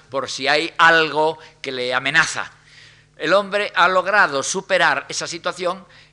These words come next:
y, por tanto, mm, eh, puede dedicarse, puede vacar, como diría también, eh, Ortega, a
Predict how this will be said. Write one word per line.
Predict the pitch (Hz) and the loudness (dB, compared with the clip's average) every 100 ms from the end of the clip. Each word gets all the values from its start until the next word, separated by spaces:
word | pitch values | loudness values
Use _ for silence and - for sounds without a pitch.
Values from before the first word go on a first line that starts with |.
| _ | _
y, | 147 143 | -8 -8
por | 135 143 | -8 -4
tanto, | 180 185 170 190 185 - - | -4 -4 -2 -2 -2 -8 -20
mm, | 156 139 139 135 127 104 123 | -20 -18 -18 -20 -20 -20 -20
eh, | - 143 135 131 127 123 117 110 _ _ _ _ _ 135 | -16 -12 -10 -10 -10 -14 -18 _ _ _ _ _ _ -20
puede | - 170 175 | -4 -2 -2
dedicarse, | 165 147 139 160 - 165 160 156 _ - 131 139 | -4 -6 -4 -4 -4 -6 -6 -8 _ -20 -20 -10
puede | - 165 | -4 -2
vacar, | 160 151 - 175 151 135 | 2 0 2 4 4 2
como | 127 123 | -6 -12
diría | 117 123 143 | -12 -10 -10
también, | 139 120 127 135 120 - - | -8 -10 -12 -14 -16 -20 -20
eh, | - 117 | -14 -8
Ortega, | 120 117 143 135 147 - - _ - | -6 -6 -6 -2 -4 -4 -20 _ 4
a | 151 156 165 | 6 6 4